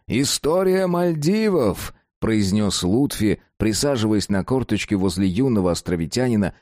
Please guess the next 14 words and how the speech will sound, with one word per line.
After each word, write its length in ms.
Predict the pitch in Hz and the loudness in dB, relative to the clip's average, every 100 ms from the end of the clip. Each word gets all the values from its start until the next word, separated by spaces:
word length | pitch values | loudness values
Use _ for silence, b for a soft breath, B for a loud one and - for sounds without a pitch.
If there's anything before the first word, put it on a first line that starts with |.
| b | b
и 100 | 87 | -4
подбрасывая 680 | 101 87 85 143 - 107 101 | -2 -2 -2 -2 0 0 2
на 140 | 98 | 2
ладони 420 | 90 87 95 92 | 2 0 0 2
раковины. 580 | 92 98 92 82 71 58 - _ _ - | 2 0 -2 -4 -4 -6 -12 _ _ -6
"Они 400 | 104 135 147 165 | -4 -2 0 0
составляли 720 | 165 160 - 120 127 135 156 | 0 -2 -2 -2 0 0 0
богатство 580 | 143 135 131 135 - 131 | 0 0 0 -2 -2 -2
страны 540 | - 113 107 107 135 | -2 -2 0 0 -2
со 180 | 135 127 | 0 -2
времен 400 | 117 117 113 135 | 0 2 2 0
возникновения 920 | 131 127 120 117 107 107 120 139 143 | 0 0 0 -2 0 0 0 0 0
нашей 400 | 131 123 127 143 | 0 -2 0 -2
цивилизации". 1080 | 117 127 123 123 107 135 151 - 107 78 58 | 0 0 2 0 0 0 -2 -2 0 0 -4